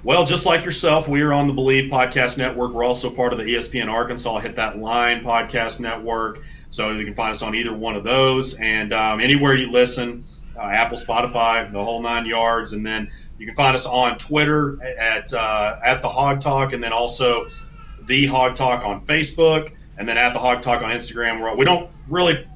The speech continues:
post quite as much on Instagram. We're mostly really active on Facebook and Twitter, but you can find us there at basically anywhere at the Hog Talk. And so,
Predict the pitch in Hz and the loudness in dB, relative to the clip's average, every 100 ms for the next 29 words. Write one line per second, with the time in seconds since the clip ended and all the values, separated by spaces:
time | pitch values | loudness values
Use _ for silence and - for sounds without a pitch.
0 | - 175 160 - 151 151 147 131 135 135 | 0 0 0 0 4 4 4 0 -2 0
1 | 127 131 - 131 120 117 143 139 131 117 | 0 -2 -2 -2 -2 0 0 0 -2 0
2 | 127 123 123 123 123 120 - - - 113 | 0 2 2 2 -2 -8 -12 -18 -6 -6
3 | 104 123 123 - 123 120 104 - 123 120 | -2 -2 -2 0 0 0 -4 -2 0 0
4 | 104 123 104 117 113 104 110 110 107 127 | -6 -12 -6 -2 -2 -2 -2 -2 2 2
5 | 123 120 120 110 104 101 101 101 101 104 | 2 -2 -2 -2 0 0 0 -2 -4 -4
6 | 101 104 104 101 - - 98 95 | -4 -6 -4 -6 -10 -10 -8 -10